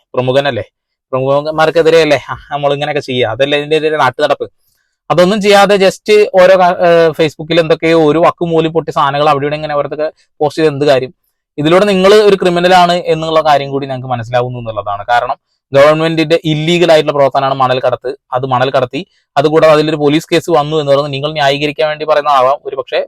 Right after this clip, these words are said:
പോലീസിനെ നിങ്ങൾ ഇടിച്ചു കൊല്ലാൻ ശ്രമിച്ചൊരു കേസ് എടുത്താണെങ്കിലോ അത് കഴിഞ്ഞു. ഏഹ്, പിന്നെ കഞ്ചാവുമായി ബന്ധപ്പെട്ടുള്ള നിങ്ങളുടെ പോസ്റ്റ്, അത് രണ്ടു വട്ടം ഒന്നുണ്ട്, നിങ്ങളുടെ പ്രൊഫൈൽ പിക്ചറിലുണ്ട്. അതുകൂടാതെ നിങ്ങൾ കഞ്ചാവ് ഇല്ലെങ്കിൽ ഞങ്ങൾക്ക് അതാടാ എന്ന് പറയുന്നത് ബാക്ക്ഗ്രൗണ്ടിൽ മദ്യക്കുപ്പികൾ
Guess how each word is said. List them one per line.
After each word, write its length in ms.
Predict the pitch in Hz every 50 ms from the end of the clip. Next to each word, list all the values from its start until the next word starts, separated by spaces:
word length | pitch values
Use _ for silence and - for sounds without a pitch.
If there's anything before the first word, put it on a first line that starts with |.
| -
പോലീസിനെ 320 | - 143 139 139 131 151 151
നിങ്ങൾ 140 | 147 151 151 147
ഇടിച്ചു 160 | 139 - 156
കൊല്ലാൻ 160 | 156 147 147
ശ്രമിച്ചൊരു 320 | 151 147 139 131 139 135 139
കേസ് 160 | 143 135 127 147
എടുത്താണെങ്കിലോ 420 | 139 131 143 139 135 135 131 127 127 _ _ _ _ _ _ _ _ _ - -
അത് 120 | 143 151 151
കഴിഞ്ഞു. 260 | 135 123 123 135 180 - _ _ _ _ _ _ _ -
ഏഹ്, 200 | 147 143 143 143 135
പിന്നെ 160 | 147 147 156
കഞ്ചാവുമായി 720 | 160 160 156 156 147 160 170 170 170 170 165 160 156 156 151
ബന്ധപ്പെട്ടുള്ള 560 | 156 147 147 151 151 151 139 143 135 135 131 131 127 - -
നിങ്ങളുടെ 340 | 139 139 139 139 135 139 139 - -
പോസ്റ്റ്, 380 | 131 131 127 - _ - 127 131 175 _ _ _ _ _ -
അത് 80 | 135 135
രണ്ടു 280 | 139 139 143 147 156
വട്ടം 320 | 165 165 143 131 - 147 143 - -
ഒന്നുണ്ട്, 420 | 143 131 139 143 139 135 151 151 139
നിങ്ങളുടെ 280 | 135 135 131 127 139 -
പ്രൊഫൈൽ 260 | 139 131 - - 143 139
പിക്ചറിലുണ്ട്. 500 | 147 139 - - 143 139 139 139 135 131 156 180 - -
അതുകൂടാതെ 480 | 139 143 135 139 135 131 131 131 143
നിങ്ങൾ 260 | 143 139 131 131 131 135
കഞ്ചാവ് 440 | 139 131 127 127 127 131 143 151 151
ഇല്ലെങ്കിൽ 300 | 147 139 139 139 139 139 143
ഞങ്ങൾക്ക് 300 | 135 127 127 123 - 143 - _ -
അതാടാ 400 | 127 120 139 139 135 127 123 135 131 131
എന്ന് 120 | 127 131
പറയുന്നത് 340 | 131 131 123 120 120 127 156 226 _ _ _ _ _ -
ബാക്ക്ഗ്രൗണ്ടിൽ 420 | 131 131 127 135 139 139 135 139 139 131
മദ്യക്കുപ്പികൾ 500 | 127 123 139 139 156 135 - 147 143 143